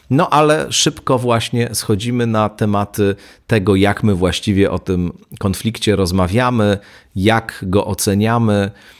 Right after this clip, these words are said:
na ile jesteśmy skłonni do tego, żeby, e, rzeczywistość tego konfliktu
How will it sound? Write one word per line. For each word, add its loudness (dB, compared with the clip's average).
na 2
ile 2
jesteśmy 0
skłonni 2
do 2
tego, -2
żeby, 2
e, -4
rzeczywistość 0
tego 0
konfliktu -2